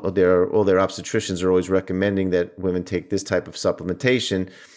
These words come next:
to prevent what's called neural tube defects, meaning defects in the spine of a fetus. So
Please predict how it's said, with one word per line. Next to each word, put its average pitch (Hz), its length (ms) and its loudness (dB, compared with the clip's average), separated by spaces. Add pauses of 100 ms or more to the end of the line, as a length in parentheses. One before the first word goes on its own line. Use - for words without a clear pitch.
(240)
to 113 160 -2
prevent 101 480 0
what's 90 160 -4
called 95 420 0
neural 107 340 4
tube 101 420 -4
defects, 90 440 -2
meaning 95 240 -2
defects 98 440 -4
in 95 120 -2
the 90 160 0
spine 98 680 2 (400)
of 85 160 -6
a 82 80 -4
fetus. - 520 -4 (300)
So 92 540 0